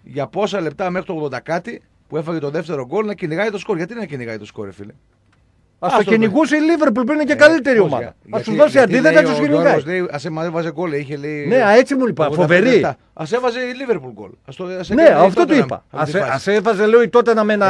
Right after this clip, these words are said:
Speaker 1: Εγώ δεν
Speaker 2: τέτοιο
Speaker 1: είμαι
Speaker 2: γκολ.
Speaker 1: ούτε Tottenham, ούτε Liverpool, ούτε με πολύ ενδιαφέρει, ειλικρινά σου μιλάω, το Champions League, αλλά δεν μπορώ να μην καταθέσω τη γνώμη μου.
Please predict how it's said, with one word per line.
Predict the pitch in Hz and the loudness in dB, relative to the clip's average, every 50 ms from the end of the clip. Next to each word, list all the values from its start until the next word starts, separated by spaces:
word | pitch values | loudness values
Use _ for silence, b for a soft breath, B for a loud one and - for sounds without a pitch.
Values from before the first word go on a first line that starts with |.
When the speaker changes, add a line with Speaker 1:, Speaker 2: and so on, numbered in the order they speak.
| 185 175 | 4 4
Speaker 1:
Εγώ | 185 | 4
δεν | 180 | 4
Speaker 2:
τέτοιο | 180 185 190 180 | 4 2 2 2
Speaker 1:
είμαι | 190 196 | 2 4
Speaker 2:
γκολ. | 202 208 208 | 4 4 4
Speaker 1:
ούτε | 175 170 170 170 | 2 0 -4 -4
Tottenham, | 202 196 202 196 | -4 -4 -4 -4
ούτε | 196 196 185 170 143 | -4 -4 -6 -6 -4
Liverpool, | 139 139 135 139 127 151 190 196 | -4 -6 -6 -8 -8 -8 -6 -4
ούτε | 190 196 190 202 160 | -4 -2 -2 -4 -6
με | 160 170 160 147 | -4 -6 -6 -6
πολύ | 113 127 139 135 | -6 -6 -8 -8
ενδιαφέρει, | 127 120 123 123 - - 131 120 | -6 -6 -8 -8 -8 -10 -12 -10
ειλικρινά | 120 117 107 - 131 135 | -12 -12 -14 -12 -12 -12
σου | 131 127 131 | -12 -12 -12
μιλάω, | 123 120 117 | -12 -12 -12
το | 110 110 107 - | -12 -14 -14 -12
Champions | 120 110 104 104 104 98 110 | -12 -12 -12 -12 -14 -14 -14
League, | 117 104 _ | -16 -16 _
αλλά | - 117 120 120 120 120 120 117 113 113 110 107 - 123 123 | -12 -10 -10 -8 -8 -10 -10 -10 -10 -10 -12 -12 -14 -16 -14
δεν | 143 185 | -14 -12
μπορώ | 160 170 165 | -10 -8 -8
να | 151 135 | -8 -8
μην | 131 123 120 127 - | -10 -12 -12 -14 -14
καταθέσω | 120 107 117 113 113 123 104 | -12 -14 -14 -14 -14 -16 -14
τη | - 117 | -14 -14
γνώμη | 107 107 113 117 | -14 -12 -12 -12
μου. | 131 147 160 156 | -12 -12 -12 -14